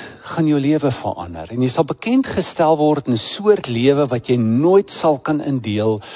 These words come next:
as jy nie 'n kind kry nie. En as jy beplan vir 'n kind, dan beplan jy vir 'n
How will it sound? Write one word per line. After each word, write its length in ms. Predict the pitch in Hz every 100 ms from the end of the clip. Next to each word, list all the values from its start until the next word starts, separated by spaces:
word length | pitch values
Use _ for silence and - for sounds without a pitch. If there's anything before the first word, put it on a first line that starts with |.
| -
as 200 | - 135
jy 100 | 123
nie 140 | 120 120
'n 120 | -
kind 260 | 147 123
kry 340 | - 160 151 123
nie. 280 | 90 76 87 _ _ _ _ _ _ _ _ _ - - - -
En 80 | 175
as 100 | 165
jy 80 |
beplan 680 | 170 175 - - 247 277 262
vir 260 | 226 - 127
'n 120 | 101
kind, 560 | - 85 135 - - - _ _ _ _ _
dan 160 | 127 127
beplan 640 | 123 - - 170 170 165
jy 160 | 147 135
vir 260 | - 127
'n 120 | 113